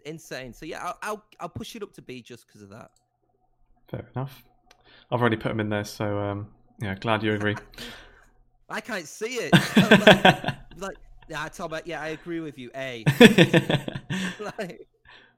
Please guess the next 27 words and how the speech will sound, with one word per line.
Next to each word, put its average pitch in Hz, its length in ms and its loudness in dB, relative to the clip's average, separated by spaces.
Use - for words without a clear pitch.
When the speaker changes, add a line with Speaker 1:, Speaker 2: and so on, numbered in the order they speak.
Speaker 2:
Yeah, 110 280 0
we'll 110 140 -6
see. 104 240 -8
Um, 113 440 4
let's 147 200 2
go 175 140 6
on 170 60 8
then 151 180 4
to 135 540 2
Fnatic 120 440 2
Rising, 127 340 4
shall 98 260 2
we? 127 240 0
And, 113 380 -6
you 123 120 -8
know, 107 220 2
f-, 113 200 -10
having 120 240 -2
spoken 120 400 0
about, 110 380 4
well, 120 240 4
there's, 123 260 2
there's 139 200 2
two 165 160 2
layers 117 200 2
to 101 80 0
this. 101 240 -2